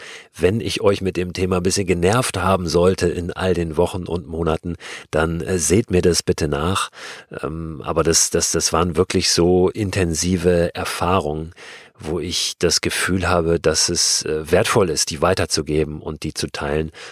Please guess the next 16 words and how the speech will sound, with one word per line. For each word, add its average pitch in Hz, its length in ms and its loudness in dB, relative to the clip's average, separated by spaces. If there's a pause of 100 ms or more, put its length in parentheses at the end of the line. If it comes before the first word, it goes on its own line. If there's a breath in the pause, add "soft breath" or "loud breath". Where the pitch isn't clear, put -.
(120 loud breath)
um 78 540 -4
auch - 260 -2
andere 101 460 2
zu - 160 -2
inspirieren, 78 640 -2
nicht 85 180 -4
das - 140 -2
Gleiche 104 360 2
zu - 140 -2
machen, 82 360 -2 (280 loud breath)
sondern 80 840 0
für - 220 0
sich 107 360 2
etwas - 420 0
zu - 120 0
finden, 110 560 0